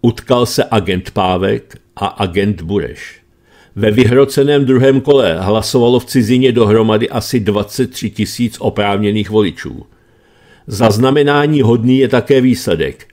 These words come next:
Pávek versus Bureš devadesát pět ku pěti. V parlamentních volbách dva tisíce dvacet jedna ze zahraničí přišlo třináct tisíc sto osmdesát čtyři platných hlasů.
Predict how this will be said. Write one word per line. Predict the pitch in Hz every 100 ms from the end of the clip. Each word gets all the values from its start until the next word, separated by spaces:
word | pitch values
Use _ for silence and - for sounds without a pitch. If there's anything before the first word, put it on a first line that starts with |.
| _ _
Pávek | 107 107 104 113 117 - -
versus | 104 110 - 87 82
Bureš | 101 98 101 - - _ _
devadesát | 101 110 120 123 - 104 90
pět | - 107 101 - _ _ _
ku | 113
pěti. | 107 127 - - - _ _ _ _ _ _
V | -
parlamentních | - 104 113 123 127 135 131
volbách | 127 151 107 92 95
dva | 101
tisíce | 117 - 120 123
dvacet | 110 110 135 107
jedna | 135 117 98 87 -
ze | 98 101
zahraničí | 113 104 110 120 123 - 107
přišlo | - 107 - 107 - - _
třináct | - 143 131 139 123 -
tisíc | - 101 - 110 -
sto | - -
osmdesát | - 110 - 117 117 - 98
čtyři | 85 - 95 110
platných | 98 87 117 98
hlasů. | 95 - 69 69